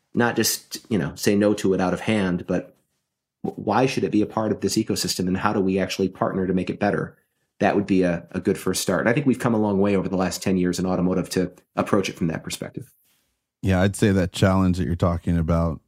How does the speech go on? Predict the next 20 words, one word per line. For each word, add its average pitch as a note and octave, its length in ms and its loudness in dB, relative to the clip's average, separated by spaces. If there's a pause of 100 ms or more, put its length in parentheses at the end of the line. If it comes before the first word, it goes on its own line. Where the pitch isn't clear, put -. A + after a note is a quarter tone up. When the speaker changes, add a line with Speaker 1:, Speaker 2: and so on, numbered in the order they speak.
Speaker 2:
in F2 120 -2
terms E2+ 340 -2
of D#2+ 200 -4
the E2 140 -6
old F#2 240 2
guard E2 400 0
and D2 160 -8
the D2 60 -12
new F#2 260 2
guard, D#2+ 500 -2 (540)
that's - 200 0
a - 20 0
big G2+ 240 -2
challenge, - 500 -6 (240)
because G2 220 -2
oftentimes, G2+ 720 0 (300)
th-, - 240 -4
you G3 100 2
know, D3+ 80 4
there's, D3 380 0